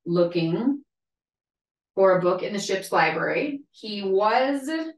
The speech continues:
listening to a lecture on Italian art. Okay? All right, good work on that. So what I'm gonna give you guys is the rest of it. Let me just make this easy for you to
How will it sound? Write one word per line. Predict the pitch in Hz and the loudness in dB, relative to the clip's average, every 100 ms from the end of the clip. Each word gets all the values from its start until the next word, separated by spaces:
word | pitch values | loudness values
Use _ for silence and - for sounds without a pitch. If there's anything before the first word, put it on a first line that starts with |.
| _ | _
listening | 185 196 190 196 185 185 226 285 311 - _ _ _ _ _ _ _ _ _ _ _ _ _ _ _ _ _ _ _ _ _ _ _ _ _ _ _ _ _ _ _ _ _ _ - | -8 -6 -6 -4 -4 -2 0 0 -2 -8 _ _ _ _ _ _ _ _ _ _ _ _ _ _ _ _ _ _ _ _ _ _ _ _ _ _ _ _ _ _ _ _ _ _ -12
to | 247 202 | -2 2
a | |
lecture | 214 208 214 226 202 | 4 4 2 0 2
on | 190 180 | 2 0
Italian | 180 - 170 170 165 | -2 -4 -2 0 -2
art. | - - - - _ _ _ _ _ _ _ _ _ - | -6 -10 -12 -20 _ _ _ _ _ _ _ _ _ -2
Okay? | 202 269 453 - - _ _ _ _ _ | 2 6 4 2 -4 _ _ _ _ _
All | - 214 | 2 2
right, | 226 - | 2 4
good | 254 269 | 4 6
work | - | 4
on | - 190 | 2 2
that. | 170 - | 0 -2
So | - 208 | 0 4
what | 226 | 6
I'm | 226 | 4
gonna | 226 | 2
give | 247 311 | 2 0
you | 277 | 4
guys | 233 226 | 4 4
is | 214 | 0
the | 208 | -2
rest | 196 226 - 190 | 0 0 0 -4
of | |
it. | 165 175 - 180 | -2 -2 -2 -6
Let | 196 | -10
me | 190 | -8
just | 190 - | -8 -8
make | 190 185 | -8 -8
this | 180 175 | -10 -10
easy | - 196 190 175 | -14 -14 -14 -10
for | 175 | -10
you | 180 180 | -8 -10
to | - 156 | -12 -16